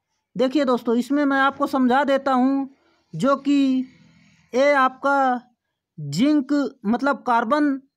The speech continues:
की एनोड है, और बात करते हैं बी की, ये जिंक कैथोड है। अब बात करते हैं सी की, सी जो है आपका, इसमें मैग्नीज डाइऑक्साइड है, जो कि आप देख सकते हैं।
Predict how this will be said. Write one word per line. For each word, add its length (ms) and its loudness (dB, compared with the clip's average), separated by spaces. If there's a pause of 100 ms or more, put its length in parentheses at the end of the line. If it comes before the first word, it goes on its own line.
(160)
की 180 -2
एनोड 360 2
है, 400 2 (300)
और 260 0
बात 260 -2
करते 280 -4
हैं 220 0
बी 200 2
की, 200 -2 (500)
ये 680 2
जिंक 360 0
कैथोड 460 0
है। 460 0 (360)
अब 140 -4
बात 300 0
करते 280 -2
हैं 180 2
सी 260 0
की, 300 -2
सी 360 0
जो 240 0
है 160 0
आपका, 640 0 (460)
इसमें 560 -2 (1300)
मैग्नीज 560 2
डाइऑक्साइड 840 0
है, 440 2 (300)
जो 160 0
कि 160 -2
आप 160 0
देख 240 0
सकते 300 -4
हैं। 380 0